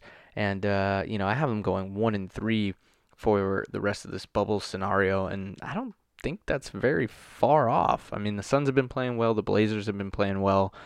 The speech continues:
and, uh, who knows what'll happen in that, that last Raptors game. Maybe they'll rest their players. So, you know, but right now, I'm trying to pull up the scores while I have 'em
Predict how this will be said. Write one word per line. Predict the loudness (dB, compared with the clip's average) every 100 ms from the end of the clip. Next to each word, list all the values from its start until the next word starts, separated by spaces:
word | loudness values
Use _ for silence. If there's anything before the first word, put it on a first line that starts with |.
| -20 -10 -4
and, | -2 -2 0
uh, | 0 0 -2 -6 _ _ _ _ _ _ _ -8
who | 2 4
knows | 6 8 8 6 0 -14 -18 _ _ _ _ _ 2
what'll | 6 6
happen | 6 4 2
in | -2
that, | -2 -4 -6 -14
that | -8 -6 -4
last | -4 0 0 0 2
Raptors | 4 4 2 -2 -2
game. | -4 -2 0
Maybe | 0
they'll | 2 0 -2 -2
rest | -2 -2
their | -4
players. | -2 4 6 6 4 -2 -14 -18 -20 -18
So, | 0 4 6 4 -2 -10
you | -8
know, | -6 -8
but | -10 -6
right | -4 -2
now, | 0 0 0 -2 _ _ _ _ _ _ _ _ _ _ -14 -12
I'm | -4
trying | -2 -2
to |
pull | 0 0
up | 0
the | -6
scores | -6 -2 -2 -4
while | -4
I | -4
have | -4 -6
'em | -10 -12